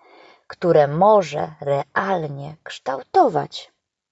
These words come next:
Nie traci czasu i energii na coś, czego nie może zmienić. Nie czeka, aż coś się zdarzy samo,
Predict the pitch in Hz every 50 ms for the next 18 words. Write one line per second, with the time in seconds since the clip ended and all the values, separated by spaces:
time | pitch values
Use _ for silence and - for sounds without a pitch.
0 | _ _ _ _ _ _ _ - - - - _ 247 285 - - 349 - - -
1 | - - 226 - - - - 220 214 220 214 - - 220 190 196 202 175 180 180
2 | 185 180 175 165 170 170 170 170 170 170 156 151 147 - - 185 208 - - -
3 | _ _ - - 226 - 262 262 285 285 285 285 285 277 294 302 294 330 349 349
4 | 330 269 196 185 - - - - - _ _ _ _ - - - - - - _
5 | 220 240 262 - _ - - 349 381 370 - _ - 151 151 151 - - - 160
6 | - - - - 185 - - - - 180 175 170 156 160 170 220 208 202 170 165
7 | 165 - - - - 180 165 165 165 160 165 185 208